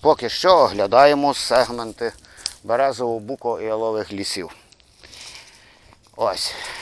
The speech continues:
Далі переберемось в ялини. Ну, поки що на сьогоднішній день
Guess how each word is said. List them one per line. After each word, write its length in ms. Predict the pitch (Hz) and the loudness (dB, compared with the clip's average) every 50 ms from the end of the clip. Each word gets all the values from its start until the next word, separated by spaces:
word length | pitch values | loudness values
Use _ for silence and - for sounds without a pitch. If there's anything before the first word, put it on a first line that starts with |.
| - - - - - _ _ _ _ | -16 -18 -20 -20 -20 _ _ _ _
Далі 420 | 101 95 123 151 170 170 170 170 | -2 4 8 8 8 8 6 4
переберемось 880 | 160 - 127 104 98 95 95 98 95 110 123 127 127 127 117 - - 80 73 | 2 2 0 0 0 0 0 0 2 2 2 2 0 -2 -6 -8 -10 -16 -18
в 40 | 78 | -18
ялини. 540 | 78 82 98 107 110 104 101 87 78 73 76 - - _ _ _ _ _ _ _ _ _ - - - - _ - | -14 -8 -6 -4 -4 -4 -4 -8 -10 -12 -18 -20 -20 _ _ _ _ _ _ _ _ _ -20 -20 -20 -20 _ -12
Ну, 160 | - - 226 _ - - - - - _ _ | -10 -10 -10 _ -16 -20 -20 -20 -20 _ _
поки 280 | - 131 120 - 117 107 | -4 -4 -4 -4 -6 -10
що 360 | - - - - 143 147 - - - - _ _ _ _ _ _ _ _ _ _ _ _ _ _ _ _ _ - | -8 -8 -4 -2 0 0 0 -2 -6 -20 _ _ _ _ _ _ _ _ _ _ _ _ _ _ _ _ _ -16
на 120 | 117 110 | -16 -12
сьогоднішній 720 | - - 117 120 135 127 110 123 113 - - 113 107 110 104 | -8 -6 -4 -4 -4 -4 -6 -10 -14 -14 -14 -12 -12 -12 -8
день 400 | 95 101 143 156 147 147 143 | -2 0 0 0 0 -2 -8